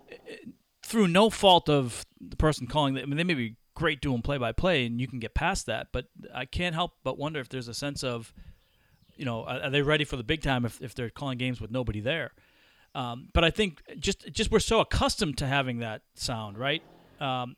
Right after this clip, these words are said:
and, and you knew that the, the, uh, you know, the effects feeds were gonna be really clean. Um, but I, I, and if you, I, to me, the bigger thing would be not having an effects feed. I, I think that would be, if you were just hearing a game and it was just like,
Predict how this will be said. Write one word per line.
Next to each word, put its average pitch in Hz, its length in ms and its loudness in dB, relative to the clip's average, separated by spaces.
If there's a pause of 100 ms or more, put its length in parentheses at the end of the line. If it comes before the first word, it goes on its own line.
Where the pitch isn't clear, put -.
and, 196 140 -2
and 196 160 2
you 202 40 2
knew 262 200 2
that 208 260 -2
the, 170 180 -6
the, 139 360 -4
uh, 127 160 -6 (560)
you 165 80 -2
know, 143 80 -2
the 131 100 -4
effects - 380 -2
feeds 127 260 -4
were 127 100 -4
gonna 117 180 -6
be 113 240 -12
really 151 280 2
clean. 110 400 -8 (640)
Um, 131 420 -6 (120)
but 156 200 4
I, 151 120 -2 (100)
I, 160 240 -6
and 170 380 -6
if - 140 -6
you, - 100 -10
I, 208 120 6
to - 140 -4
me, 262 320 4
the 143 140 -4
bigger 190 240 4
thing 156 160 0
would 127 100 -4
be 123 120 -6
not 135 160 -2
having 123 200 -2
an 101 60 -6
effects 131 320 -4
feed. 92 260 -10 (160)
I, 120 140 -8 (180)
I 143 80 -8
think 139 200 -10
that 143 160 0
would 131 120 -6
be, 110 340 -8 (420)
if 139 160 -10
you 151 80 0
were 143 40 -2
just 135 240 -6
hearing 139 280 0
a - 20 -2
game 127 380 -2
and 117 80 -6
it 127 60 -12
was 110 140 -12
just - 320 -10
like, 113 340 -8